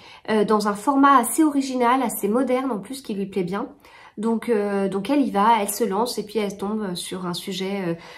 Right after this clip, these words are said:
totalement, euh, en lien avec, euh, l'enquête de son père. <laughs> Et, et c'est pas tout à fait lié au hasard en plus, hein, euh, donc, euh, voilà. Donc vraiment, il y a tout ce que j'aime dans cette série au niveau de la relation entre les personnages.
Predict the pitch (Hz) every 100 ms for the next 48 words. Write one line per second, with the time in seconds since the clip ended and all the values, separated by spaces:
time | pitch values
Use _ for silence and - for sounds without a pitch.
0 | - 254 254 240 240 240 233 202 202 208
1 | 226 226 240 247 196 196 - 190 180 202
2 | 220 220 220 233 196 196 180 175 185 247
3 | - - _ - 339 339 - - - _
4 | - - - - 247 247 226 269 277 302
5 | 294 294 277 269 247 220 220 190 202 180
6 | 175 185 208 226 185 185 190 247 - 196
7 | 196 202 170 170 165 165 - - 180 -
8 | _ _ - - - 240 233 269 277 330
9 | 254 214 - 285 285 - 247 202 202 202
10 | 196 - 190 202 196 196 - 208 202 226
11 | 262 233 196 202 202 180 214 226 214 -
12 | 262 247 196 175 190 190 190 190 269